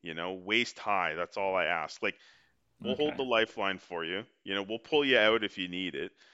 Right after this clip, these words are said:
Speaker 1: But a-, a-, at least, like Eric said, just, just give it a shot. Uh, I don't, I don't think you'd be disappointed. Um, and then, you know, maybe we could discuss, uh,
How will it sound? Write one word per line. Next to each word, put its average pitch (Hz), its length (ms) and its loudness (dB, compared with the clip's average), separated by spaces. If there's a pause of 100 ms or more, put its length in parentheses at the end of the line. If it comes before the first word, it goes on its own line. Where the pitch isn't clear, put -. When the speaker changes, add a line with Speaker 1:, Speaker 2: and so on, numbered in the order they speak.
(220)
Speaker 1:
But 110 220 4 (160)
a-, 117 220 0
a-, 113 200 -4
at 123 80 0
least, 127 280 -2
like 113 180 2
Eric 104 220 2
said, 82 280 -4
just, - 240 -18 (160)
just - 280 -16
give 110 180 -2
it 117 60 0
a 110 40 -2
shot. 92 460 0 (440)
Uh, 69 40 -8
I 76 280 -6
don't, 123 160 -4
I 110 140 6
don't 120 220 -2
think 104 160 -6
you'd 92 120 -8
be 98 100 -6
disappointed. 90 760 -8 (420)
Um, 87 580 -4
and 110 140 -2
then, 113 220 -2
you 98 180 -4
know, 98 100 2
maybe 104 280 -2
we 104 120 -4
could 101 180 -10
discuss, - 560 -4
uh, 95 460 2